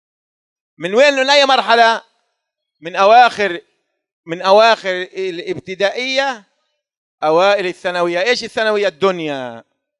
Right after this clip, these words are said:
أدخلوا فيها التعليم التقني هان والفني، عشان بعيد عن النظري. عندنا حنشوف سبعين في المية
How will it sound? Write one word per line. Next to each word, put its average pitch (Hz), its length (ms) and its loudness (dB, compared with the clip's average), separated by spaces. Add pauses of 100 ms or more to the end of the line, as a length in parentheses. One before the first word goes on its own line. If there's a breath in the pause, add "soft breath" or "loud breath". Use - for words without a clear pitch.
(1160)
أدخلوا 208 460 2
فيها 233 220 -2
التعليم 208 420 -6
التقني 185 540 -6
هان 107 400 -18 (1200)
والفني، 160 760 -4 (920)
عشان 247 720 -2 (1120)
بعيد 240 240 -4
عن 240 140 4
النظري. 214 420 0
عندنا 233 280 0
حنشوف 247 560 -4 (480)
سبعين 220 600 -4
في - 140 -8
المية 247 840 0